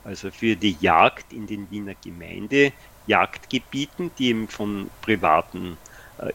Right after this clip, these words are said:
Jagdclubs, äh, verwaltet werden. Äh, da lässt man die, die, die Jagd auf Füchse zu und, äh, sagt noch dazu,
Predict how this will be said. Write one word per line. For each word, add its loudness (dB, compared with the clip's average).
Jagdclubs, -2
äh, 2
verwaltet 2
werden. 0
Äh, 6
da 8
lässt 2
man 4
die, -10
die, -4
die -6
Jagd 4
auf -8
Füchse -6
zu 6
und, 2
äh, 6
sagt 2
noch -6
dazu, 2